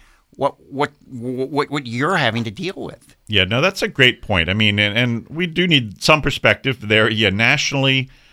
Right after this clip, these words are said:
Speaker 2: uh, the rates are much higher than in our community, so we should be grateful that we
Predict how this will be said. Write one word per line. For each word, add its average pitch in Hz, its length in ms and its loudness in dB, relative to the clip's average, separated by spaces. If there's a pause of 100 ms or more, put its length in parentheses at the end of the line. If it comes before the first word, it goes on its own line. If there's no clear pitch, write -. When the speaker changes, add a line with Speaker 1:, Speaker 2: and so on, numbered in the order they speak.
(140)
Speaker 2:
uh, 104 140 2
the 107 120 0
rates 120 280 0
are - 20 -2
much 113 240 0
higher 113 340 2
than 104 160 -2
in 98 120 0
our 95 180 2
community, 98 680 -2
so - 240 0
we 104 140 0
should 127 240 -2
be 117 100 -2
grateful 110 460 0
that 98 160 -2
we 98 240 -2